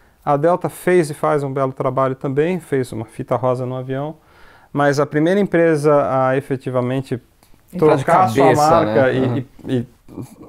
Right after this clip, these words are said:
Speaker 1: inclusive porque a empresa é nome de cor, né? Cor, cor de nome, <laughs> nome da companhia.
Speaker 2: Sim.
Speaker 1: E foi Azul, mas, enfim, aí o que interessa não é ter sido o primeiro.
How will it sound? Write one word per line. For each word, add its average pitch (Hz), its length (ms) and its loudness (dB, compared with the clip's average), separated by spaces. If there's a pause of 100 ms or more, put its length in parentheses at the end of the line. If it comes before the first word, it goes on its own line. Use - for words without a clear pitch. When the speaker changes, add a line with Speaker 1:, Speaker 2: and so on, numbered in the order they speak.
(120)
Speaker 1:
inclusive 135 360 -2
porque 160 140 -8
a 165 40 2
empresa 156 440 2
é 151 120 0
nome 156 240 2
de 165 100 -4
cor, 165 320 2
né? 143 160 -2 (100)
Cor, 151 220 2
cor 151 180 0
de 147 120 0
nome, 165 420 2
<laughs> 160 40 4
nome 156 260 2
da 151 100 0
companhia. 156 640 0
Speaker 2:
Sim. 135 360 -12 (300)
Speaker 1:
E 135 640 -2
foi 311 200 -4
Azul, 180 280 4
mas, 151 720 -4
enfim, 175 400 -4 (280)
aí 226 280 2
o 226 60 2
que 233 100 -4
interessa 214 460 -2
não 208 80 -2
é 196 40 0
ter 196 100 -6
sido - 220 -8
o - 20 -4
primeiro. 135 380 -10